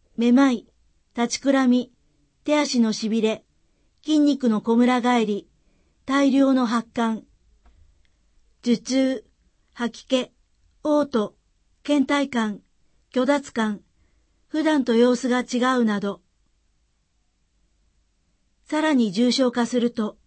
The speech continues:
返事がおかしい、意識消失、体が熱い、痙攣しているなど。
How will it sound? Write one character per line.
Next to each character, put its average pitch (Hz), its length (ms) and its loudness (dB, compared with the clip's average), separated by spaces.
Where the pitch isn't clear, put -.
返 285 220 4
事 285 100 0
が 233 160 0
お 208 60 -4
か 240 160 -2
し 233 360 -6
い、 302 80 -4
意 285 60 -2
識 240 240 -4
消 233 240 0
失、 - 400 -8
体 277 400 2
が 269 160 0
熱 262 260 -4
い、 - 180 -4
痙 294 200 2
攣 285 220 4
し 277 100 -4
て 277 200 2
い - 20 0
る 262 260 -2
な 220 160 -2
ど。 202 220 -8